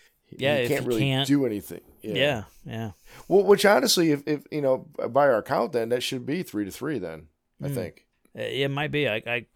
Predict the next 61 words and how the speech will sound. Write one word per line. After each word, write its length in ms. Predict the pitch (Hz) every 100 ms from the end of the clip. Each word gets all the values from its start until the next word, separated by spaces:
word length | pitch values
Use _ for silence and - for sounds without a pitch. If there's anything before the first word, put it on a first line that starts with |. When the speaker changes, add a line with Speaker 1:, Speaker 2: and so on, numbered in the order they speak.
| -
Speaker 2:
I 60 | 107
Speaker 1:
Or 60 |
Speaker 2:
think 160 | 107 98
I 140 | -
kinda 160 | 101 101
lost 240 | 104 113
count, 300 | - 107 107
but 120 | 104 101
yeah. 180 | 110 - _ _ - -
Speaker 1:
Yeah, 220 | 196 170
exactly. 360 | 165 175 175 165
That's 120 | 160
what 100 | 170
I 40 |
mean. 100 | 160
I 60 | 156
was 120 | 147
like, 120 | 160
I 80 | 151
tried. 260 | 139 175 170
I 80 | 156
was 200 | 156 165
like, 220 | 143 - - - - -
I 60 | 127
kinda, 260 | 165 151
like, 160 | 135 120
gave 240 | 139 139
up, 220 | 123 135 -
<laughs> 1000 | 880 880 906 906 960 - 880 - 185 -
but 240 | 156 160
this, 160 | 156 - 185 196 -
because 300 | 185 196 170
what 180 | 190
you're 100 | 208
supposed 280 | 156 180 135
to 60 | 165
take 100 | 131
away 160 | 131 123
from 160 | 113
this 220 | 107 98
is 240 | 107 101 - _ _ _ _ - -
they're 180 | 131
in 100 | 120
a 40 | 107
stalemate. 580 | - 104 90 78 64 101
They're, 160 | 117 -
they're 140 | - 139
Speaker 2:
Yeah. 140 | 101
Speaker 1:
evenly 220 | 110 113
matched. 460 | 98 92 80 - - - - - -
Uh, 320 | - 113 104 120
Speaker 2:
Yeah, 120 | 143
Speaker 1:
once 120 | 113
Speaker 2:
yeah. 80 | 110
Speaker 1:
again, 140 | 107
Torch, 360 | 87 135 127 - - -
Torch 260 | - 170 -
has, 160 | 156 151
I 60 | 143
mean, 280 | 123 127 123
um, 420 | 120 104 104